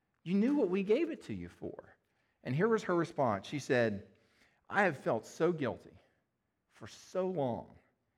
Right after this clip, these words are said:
that I have not been able to provide for my kids the kind of a life that they knew all the families around them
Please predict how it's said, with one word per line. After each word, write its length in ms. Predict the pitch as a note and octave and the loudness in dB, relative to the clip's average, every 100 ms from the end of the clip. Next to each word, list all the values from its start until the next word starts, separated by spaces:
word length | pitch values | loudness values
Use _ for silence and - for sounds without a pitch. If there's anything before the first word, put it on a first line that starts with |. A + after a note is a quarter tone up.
| _ _ _ - | _ _ _ -8
that 80 | G#2+ | -4
I 60 | |
have 180 | A#2 B2 | -2 -2
not 320 | A#2+ C3+ D3+ | 0 0 0
been 100 | D3 | -2
able 220 | C3+ C#3 | 0 0
to 80 | B2+ | -2
provide 500 | B2 A#2 A#2+ A#2 B2 | -4 -4 0 0 0
for 80 | B2+ | -2
my 160 | A#2 A2+ | -4 -6
kids 600 | - G#2 E2 D#2+ - - _ _ _ _ - | -8 -8 -6 -8 -16 -20 _ _ _ _ -18
the 60 | |
kind 380 | - - C3+ D3+ | -12 -4 -2 -2
of 80 | E3 | -2
a 40 | |
life 500 | D3+ G#2 C2 - - _ _ _ _ _ | 0 0 -4 -10 -20 _ _ _ _ _
that 240 | B2 - B2 | -12 -10 -2
they 240 | C3 C#3+ | 0 0
knew 280 | C#3 B2+ A#2+ | 0 0 0
all 280 | - A2+ B2+ | 0 0 2
the 120 | C3+ | 0
families 560 | A2+ A#2+ A2+ A2+ G#2+ G2 | -4 -6 -4 -4 -6 -8
around 480 | G#2+ G2 G2 F#2 D#2+ | -8 -6 -4 -6 -8
them 280 | D2+ E2 | -14 -16